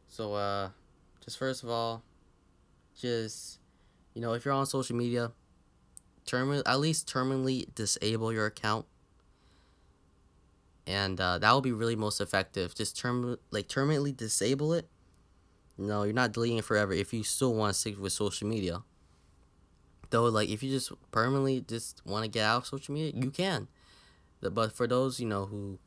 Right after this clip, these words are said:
you know, want just to take a break, though, like, not forever quitting, terminally disable it,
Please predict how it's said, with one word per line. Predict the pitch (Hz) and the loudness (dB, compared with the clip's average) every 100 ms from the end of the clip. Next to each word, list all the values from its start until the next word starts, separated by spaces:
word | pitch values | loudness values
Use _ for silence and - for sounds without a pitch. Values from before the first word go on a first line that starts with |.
| - _ - | -20 _ -10
you | 107 | -2
know, | 98 | 0
want | 101 151 | 4 4
just | 170 156 | 4 2
to | 147 | 2
take | 143 | 2
a | 110 | 2
break, | 110 107 113 - - | 2 2 2 -6 0
though, | 104 101 | 2 2
like, | 98 92 87 - - - _ - - | 2 0 0 -4 -20 -20 _ -20 -12
not | - 104 98 - - _ - | 2 6 8 6 -6 _ -4
forever | 113 110 107 98 101 - - - | 4 6 6 2 -2 -6 -20 -2
quitting, | 127 110 92 87 - _ - - - _ _ - - | 2 4 4 0 -10 _ -20 -20 -20 _ _ -20 -6
terminally | - 117 120 123 120 123 - _ - | 2 4 4 4 2 -2 -10 _ -6
disable | 104 113 117 120 123 | 0 2 4 4 4
it, | 123 | 4